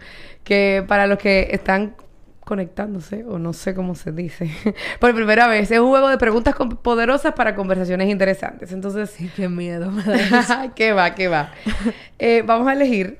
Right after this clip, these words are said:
Speaker 1: cinco preguntas para conocerte un poquito más.
Speaker 2: ¿La vas a elegir tú o yo?
Speaker 1: No, el az-, el, la suerte, la, el azar.
Speaker 2: Ah, ok.
Speaker 1: Lo que salga.
Speaker 2: Ok.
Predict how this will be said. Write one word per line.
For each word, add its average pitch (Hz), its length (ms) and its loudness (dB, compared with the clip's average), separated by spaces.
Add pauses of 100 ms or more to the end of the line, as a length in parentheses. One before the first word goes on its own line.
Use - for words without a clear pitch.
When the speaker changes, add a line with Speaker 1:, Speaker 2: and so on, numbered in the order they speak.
Speaker 1:
cinco 240 440 0
preguntas 170 580 -2 (380)
para 202 240 4
conocerte 190 440 0
un 226 100 -2
poquito 202 380 -2
más. - 160 -14 (300)
Speaker 2:
¿La 185 140 -10
vas 190 100 -4
a - 40 -4
elegir 226 280 -4
tú 254 180 -4
o 233 40 0
yo? 156 180 -6 (640)
Speaker 1:
No, 185 340 -4
el 180 140 0
az-, 170 220 0
el, 185 120 -2
la 175 100 0
suerte, - 500 -2
la, 180 140 -2
el 185 180 0
azar. 170 360 2
Speaker 2:
Ah, 214 280 -2
ok. 190 220 -6 (260)
Speaker 1:
Lo 180 100 -4
que 180 100 -4
salga. - 440 -6 (680)
Speaker 2:
Ok. 170 180 -14